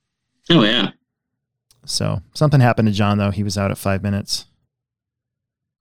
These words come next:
Speaker 2: So forty plus, that was pretty fun. Uh, independent buggy was up. Again, uh, what I really like about this year's independent classes is, I mean, you c-, <laughs> again, it's kinda like Plex this year. There's no real, we didn't start out with any real favorite. Like, there was nobody going in where we were gonna be like,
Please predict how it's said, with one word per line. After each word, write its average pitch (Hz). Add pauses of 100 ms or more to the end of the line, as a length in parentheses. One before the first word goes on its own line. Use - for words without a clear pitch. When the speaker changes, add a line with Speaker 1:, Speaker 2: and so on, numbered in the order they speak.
(120)
Speaker 2:
So -
forty 156
plus, 147
that 139
was 139
pretty 127
fun. 120 (380)
Uh, 107
independent 147
buggy 170
was 170
up. 170
Again, 165 (220)
uh, 120
what 123
I 131
really 135
like 131
about 123
this 117
year's 113
independent 107
classes 101 (120)
is, 98
I 101
mean, 101
you 110 (600)
c-, - (540)
<laughs> -
again, 120
it's 92
kinda 170
like 143
Plex 147
this -
year. 101
There's 107
no 170
real, 107 (120)
we 110
didn't 147
start 117
out 113
with 98
any 101
real 98
favorite. 98 (520)
Like, 117
there 131
was 131
nobody 156
going 127
in 117
where 104
we 107
were 101
gonna 104
be 101
like, 98